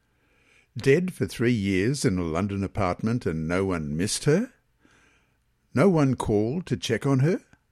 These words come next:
How could this have happened,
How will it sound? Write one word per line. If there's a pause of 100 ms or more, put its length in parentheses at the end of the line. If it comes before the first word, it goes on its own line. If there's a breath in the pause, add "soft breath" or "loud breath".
(680 loud breath)
How
could
this
have
happened,